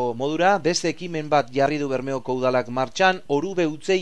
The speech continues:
erabilera emateko. Oraingoan, Nardistar John kaleko orube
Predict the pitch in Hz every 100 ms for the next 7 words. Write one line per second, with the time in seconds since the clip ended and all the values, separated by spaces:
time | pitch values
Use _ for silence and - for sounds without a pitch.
0 | 147 151 156 139 135 143 127 120 113 107
1 | 147 170 165 170 147 190 196 202 175 196
2 | 175 151 190 185 147 165 175 170 160 190